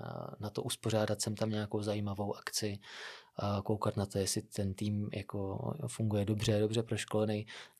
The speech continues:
A na to, když, když máte jako dvanáctku za barem, jako nemáte čas, že jo?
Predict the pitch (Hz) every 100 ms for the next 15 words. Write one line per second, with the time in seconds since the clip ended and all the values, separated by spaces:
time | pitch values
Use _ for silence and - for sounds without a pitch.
0 | - - 110 107 120 113 113 - 110 104
1 | 120 107 107 110 120 107 107 107 - 107
2 | 104 104 110 107 110 113 110 107 107 110
3 | 110 98 - -